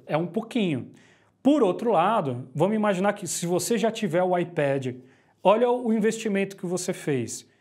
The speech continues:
Duzentos e cinquenta reais num, num adaptador desse. Quinze reais num hub. Vamos colocar dez reais em cada cabo U S B. Uma plaquinha dessa aqui,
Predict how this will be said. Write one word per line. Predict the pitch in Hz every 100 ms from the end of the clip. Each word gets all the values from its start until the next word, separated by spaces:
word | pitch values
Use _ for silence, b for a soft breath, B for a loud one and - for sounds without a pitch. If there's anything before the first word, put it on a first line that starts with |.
| b b -
Duzentos | 151 160 220 226
e | 196
cinquenta | 220 208 208 202
reais | 180 185 180
num, | 185 175
num | 175 170
adaptador | 170 165 165 175 156 156
desse. | 139 131 123 - _ _ b b b b b _ -
Quinze | 208 240 208
reais | 175 180 170 190 185
num | 202 170
hub. | 160 180 123 107 - - B B B B
Vamos | 156 196
colocar | 202 190 196
dez | 175 165 226 180
reais | 190 196
em | 190
cada | 190 180 175
cabo | - 175 165
U | 170
S | 160 -
B. | 151 147 117 - b b b b -
Uma | 202
plaquinha | 202 190 202 202
dessa | 190 185 180
aqui, | 156 233 202 123